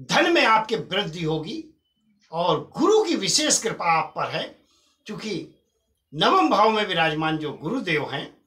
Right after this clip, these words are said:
वो आपको सबसे पहले तो शारीरिक व्याधियों से बचाएंगे,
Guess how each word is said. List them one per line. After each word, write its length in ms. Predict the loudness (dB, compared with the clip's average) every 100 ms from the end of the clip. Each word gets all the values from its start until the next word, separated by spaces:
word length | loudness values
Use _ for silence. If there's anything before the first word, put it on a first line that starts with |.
| _ _ _ _
वो 140 | -6 0
आपको 1000 | 2 4 6 4 2 0 4 4 2 -6 _ _ _ _ _ _ _ _
सबसे 420 | -4 -2 0 -2
पहले 400 | 0 -2 0 -2 -4 -12 _ _ _ _ _
तो 100 | -6 -4
शारीरिक 720 | -4 -2 0 0 0 -2 -4
व्याधियों 600 | -4 0 2 2 0 0
से 140 | 0 -2
बचाएंगे, 600 | -6 -10 -12 -16 -20